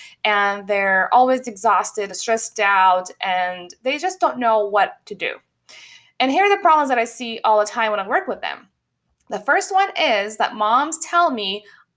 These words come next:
"I am busy." They tell me that this is the truth, this is the fact, like, this is what's happening in my life, this is what's going on, right? This is what they tell me when they say, "I am busy." Like, they're just describing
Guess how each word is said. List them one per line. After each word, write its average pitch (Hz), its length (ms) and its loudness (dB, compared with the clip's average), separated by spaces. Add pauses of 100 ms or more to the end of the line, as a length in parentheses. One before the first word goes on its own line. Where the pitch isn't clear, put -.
"I 226 340 2
am 220 460 0 (340)
busy." 208 420 -2 (880)
They 233 160 0
tell 311 340 0
me 339 160 -6
that 220 540 0
this 220 180 -6
is 214 160 -8
the 202 120 -8
truth, 320 600 -6
this 240 160 -8
is 208 140 -10
the 196 100 -12
fact, 262 580 0
like, 196 280 -2
this 233 160 -8
is 214 100 -12
what's 190 220 -8
happening 302 560 -2
in 294 120 -6
my 294 140 -4
life, 285 400 -2 (360)
this 262 160 -8
is 233 60 -6
what's 208 200 -4
going 202 260 -2
on, - 340 -2 (140)
right? 214 300 0
This 254 180 -6
is 226 80 -6
what 240 80 -2
they 214 80 -4
tell 339 340 2
me 233 280 -2
when 208 340 0
they 202 80 -4
say, 208 340 0
"I 208 100 -4
am 196 160 -8
busy." 190 420 -8
Like, 196 100 -16
they're 214 180 -2
just 214 220 -2
describing 226 840 -2